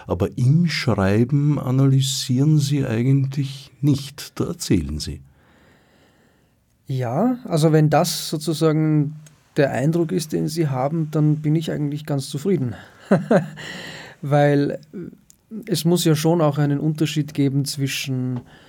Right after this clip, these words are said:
Speaker 2: einem, äh, Sachbuch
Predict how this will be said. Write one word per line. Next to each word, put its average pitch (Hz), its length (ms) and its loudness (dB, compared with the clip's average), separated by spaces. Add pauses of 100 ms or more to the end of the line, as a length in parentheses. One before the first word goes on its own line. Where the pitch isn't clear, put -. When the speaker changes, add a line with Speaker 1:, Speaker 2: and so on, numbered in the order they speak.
(400)
Speaker 2:
einem, 131 800 0
äh, 123 520 -2 (260)
Sachbuch 160 880 -2